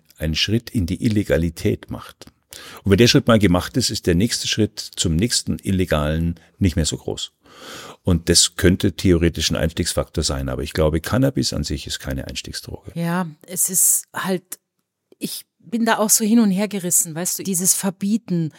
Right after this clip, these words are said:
Speaker 2: Wir werden wahrscheinlich lernen müssen, mit den Möglichkeiten, die wir haben, egal wie sie sind, auch umzugehen. Und ich denke mir, du verbietest ja auch nicht ein Handy, nur weil du möglicherweise pornosüchtig wirst oder spielsüchtig.
Speaker 1: Ganz genau.
Speaker 2: Das ist ja lächerlich.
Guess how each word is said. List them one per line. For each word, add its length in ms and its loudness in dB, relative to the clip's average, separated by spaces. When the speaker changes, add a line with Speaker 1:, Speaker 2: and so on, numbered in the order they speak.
Speaker 2:
Wir 220 0
werden 280 2
wahrscheinlich 440 0
lernen 380 2
müssen, 340 -2
mit 160 -4
den 140 4
Möglichkeiten, 720 0
die 160 -2
wir 180 0
haben, 340 2
egal 420 0
wie 180 2
sie 180 0
sind, 460 -2
auch 160 0
umzugehen. 800 2
Und 180 -6
ich 120 -8
denke 260 2
mir, 240 0
du 80 -8
verbietest 480 0
ja 120 2
auch 140 -2
nicht 200 -2
ein 60 2
Handy, 420 2
nur 220 2
weil 100 4
du 80 2
möglicherweise 720 0
pornosüchtig 800 0
wirst 240 0
oder 160 -4
spielsüchtig. 840 0
Speaker 1:
Ganz 220 -12
genau. 260 -8
Speaker 2:
Das 220 2
ist 160 0
ja 80 4
lächerlich. 640 2